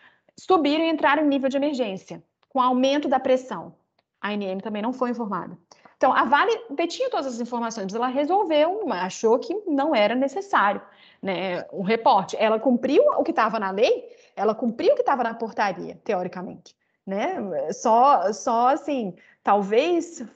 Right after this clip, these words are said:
falte, de fato, incentivos. Eu não sei exatamente o que, como que isso poderia ser solucionado. Eu tô aqui pra tra-, trazer uma reflexão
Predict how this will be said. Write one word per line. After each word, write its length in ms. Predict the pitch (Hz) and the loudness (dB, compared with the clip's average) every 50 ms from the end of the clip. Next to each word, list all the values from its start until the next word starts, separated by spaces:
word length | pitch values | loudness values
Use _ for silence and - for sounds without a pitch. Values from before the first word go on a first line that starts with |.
| _ - | _ 0
falte, 720 | - 240 202 208 220 226 285 269 - - 339 339 359 349 | 2 4 4 4 4 2 0 -2 -4 -4 -2 0 -2 -2
de 140 | 349 - - | -4 -6 -4
fato, 480 | - 403 269 220 240 294 - 339 330 311 | 0 2 2 2 2 0 -2 -6 -8 -8
incentivos. 880 | 330 - 320 277 269 - - 262 349 359 269 208 190 - - _ _ _ - | -8 -8 -6 -6 -6 -6 -4 -6 -4 -4 -6 -8 -8 -10 -18 _ _ _ -10
Eu 120 | - 214 | -8 -6
não 160 | 226 233 233 226 | -6 -6 -6 -6
sei 320 | 233 - 277 285 311 294 | -4 -2 -2 0 0 0
exatamente 460 | 277 240 240 226 233 226 220 214 214 | 0 0 -2 -4 -4 -4 -6 -6 -8
o 40 | - | -10
que, 100 | - - | -14 -20
como 340 | _ - - 214 208 233 247 | _ -8 -6 -4 -2 -2 -2
que 300 | - - 233 226 - - - - - | -2 -4 -8 -8 -8 -14 -20 -20 -10
isso 160 | - 214 208 - | -10 -10 -8 -4
poderia 240 | - 214 226 220 | 0 2 2 2
ser 160 | 208 214 233 220 | 2 2 0 -2
solucionado. 960 | 226 - - 220 240 294 320 311 285 262 269 - 247 233 202 185 180 180 180 | -2 -2 0 2 4 4 4 2 -2 -6 -4 -6 -4 -2 -2 -2 -2 -2 -4
Eu 60 | 180 | -4
tô 100 | 180 208 | -4 -4
aqui 220 | 208 208 - 220 | -4 -4 -6 -6
pra 160 | 226 233 254 254 | -4 -4 -4 -4
tra-, 180 | 254 - 262 | -2 -4 -4
trazer 300 | 262 277 247 247 233 247 | 0 0 0 2 2 2
uma 100 | 240 254 | 2 2
reflexão 760 | 285 269 277 277 - 247 247 254 - - 226 247 285 339 349 | 2 2 2 2 2 0 -2 -2 -4 -6 -2 -2 -2 -2 -4